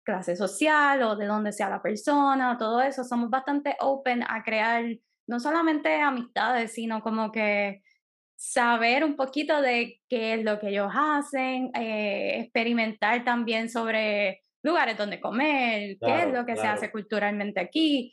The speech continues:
Speaker 1: y demás. Te iba a preguntar, porque no quiero que se me olvide, y sé que te quieres ir a la pausa, pero no.
Speaker 2: <laughs>
Speaker 1: Eh,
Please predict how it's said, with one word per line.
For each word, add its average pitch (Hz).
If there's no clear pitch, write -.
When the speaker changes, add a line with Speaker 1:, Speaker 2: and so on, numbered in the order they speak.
Speaker 1:
y 240
demás. 202
Te 233
iba 254
a 285
preguntar, 311
porque 220
no 214
quiero 233
que 294
se 294
me 294
olvide, 262
y 214
sé 208
que 208
te 214
quieres 285
ir 277
a 262
la 254
pausa, 277
pero 202
no. 233
Speaker 2:
<laughs> -
Speaker 1:
Eh, 240